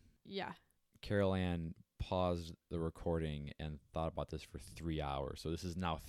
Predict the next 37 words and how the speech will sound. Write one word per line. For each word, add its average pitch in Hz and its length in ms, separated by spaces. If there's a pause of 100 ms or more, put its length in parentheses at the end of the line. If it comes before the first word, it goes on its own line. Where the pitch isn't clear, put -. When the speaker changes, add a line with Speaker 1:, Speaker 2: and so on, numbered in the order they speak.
Speaker 2:
three 92 280
hours 82 380
Speaker 1:
<laughs> 80 40
Speaker 2:
later 76 560 (1600)
from 92 180
when 87 120
we 76 80
started. - 460 (640)
Speaker 1:
There's 254 220
also 220 380
another 208 360
universe 196 640
where 202 200
I 190 60
didn't 190 360
pause 196 320
at - 80
all. 208 360 (520)
Speaker 2:
Now 92 220
you 90 160
get 85 220
it. - 200
Now 87 140
you're 95 140
getting 92 280
it. 67 140
This 95 160
is 98 80
Speaker 1:
Oh - 20
my 101 40
Speaker 2:
exactly 90 440
what 82 60
Speaker 1:
God. 85 60
Speaker 2:
I'm 82 60
talking 78 440
about. 67 340 (1400)
Um, 73 360